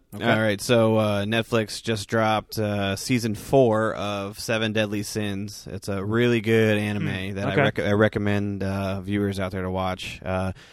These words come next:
Speaker 2: obviously, it did a first run in Japan where you could have, like, bootlegged it off the internet, but it finally, uh, on Netflix is, uh, dropped, and, uh, really good action scenes, really good storytelling, and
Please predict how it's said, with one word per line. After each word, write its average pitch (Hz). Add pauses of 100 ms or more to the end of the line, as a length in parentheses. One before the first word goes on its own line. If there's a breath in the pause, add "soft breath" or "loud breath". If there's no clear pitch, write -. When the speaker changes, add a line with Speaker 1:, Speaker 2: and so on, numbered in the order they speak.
(120)
Speaker 2:
obviously, 123
it 107
did 113
a 104
first 117
run 113
in 107
Japan 104
where 101
you 95
could 104
have, 92
like, 95
bootlegged 95
it 92
off 92
the 95
internet, 90
but 104
it 95
finally, 104
uh, 87
on 107
Netflix 107
is, 95
uh, 95
dropped, 95
and, 98
uh, 92 (340 soft breath)
really 113
good 110
action 104
scenes, 104
really 104
good 101
storytelling, 101
and 98